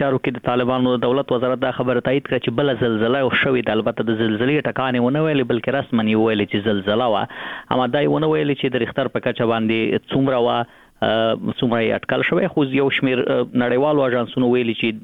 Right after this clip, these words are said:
نږدې څلور اعشاریه شپږ او یا هم څلور اعشاریه دوه درجې د ریختر په کچه زلزله شوې ده. او د، دا هم ویلي چې د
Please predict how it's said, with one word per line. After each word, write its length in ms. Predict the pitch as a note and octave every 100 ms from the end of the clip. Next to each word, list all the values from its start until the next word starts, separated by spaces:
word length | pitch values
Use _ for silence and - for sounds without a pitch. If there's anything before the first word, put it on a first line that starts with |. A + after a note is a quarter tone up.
| -
نږدې 320 | A#2+ A2 A2+
څلور 240 | A2+ A#2 A#2+
اعشاریه 400 | - A2+ A2 A2
شپږ 280 | - A#2 A#2
او 100 | A2+
یا 140 | A2+ A2
هم 80 | A2
څلور 260 | A2 A2+ -
اعشاریه 340 | - A2 G#2+
دوه 160 | A2 B2+
درجې 320 | A2+ G#2 G#2
د 40 | G#2
ریختر 240 | G#2+ - -
په 60 |
کچه 220 | G2 G2 G2
زلزله 460 | G2 F#2+ G2 G2+
شوې 240 | - G2 -
ده. 80 | - - - - -
او 160 | - D3+ B2+ - D3 C#3 C3+
د، 160 | E3+ E3+ D3+
دا 80 |
هم 240 | E3+ D#3+ D3
ویلي 240 | C#3 C3
چې 80 | B2 -
د 160 | B2+